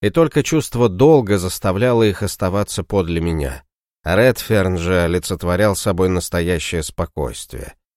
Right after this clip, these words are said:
Как и я, впрочем. Неожиданно на третьем этаже башни распахнулись массивные деревянные ставни,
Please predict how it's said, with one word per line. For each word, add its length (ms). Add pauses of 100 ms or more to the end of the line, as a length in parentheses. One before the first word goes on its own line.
(280)
Как 280
и 100
я, 300
впрочем. 640 (960)
Неожиданно 880
на 180
третьем 500
этаже 340
башни 480
распахнулись 800
массивные 640
деревянные 640
ставни, 680